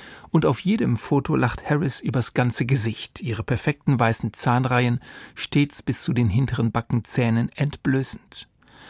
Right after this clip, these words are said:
Ein Augenschmaus für Menschen, die Fröhlichkeit mögen und gewiss für Zahnärzte, aber nicht für Donald Trump. An einem Lachen kann man viel erkennen. Ich nenne sie lachende Kamala.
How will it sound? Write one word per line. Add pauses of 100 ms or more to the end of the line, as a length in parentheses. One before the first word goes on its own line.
(160)
Ein
Augenschmaus
für
Menschen,
die
Fröhlichkeit
mögen (360)
und
gewiss
für
Zahnärzte,
aber
nicht
für
Donald
Trump. (920)
An
einem
Lachen
kann
man
viel
erkennen. (560)
Ich
nenne
sie
lachende
Kamala.